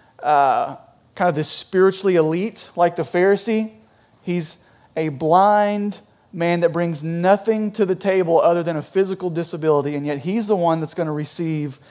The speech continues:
mercy, healing, physical and spiritual transformation. So now that I've spoiled the story for you, let's read it. All right, Luke chapter eighteen, starting in verse thirty-five. It says, "As he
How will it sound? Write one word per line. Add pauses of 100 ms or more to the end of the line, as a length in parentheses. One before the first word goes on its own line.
(500)
mercy, (420)
healing, (520)
physical
and
spiritual
transformation.
So (540)
now
that
I've
spoiled
the
story
for
you, (760)
let's
read
it. (120)
All (360)
right,
Luke
chapter
eighteen, (540)
starting
in
verse
thirty-five. (1600)
It
says,
"As
he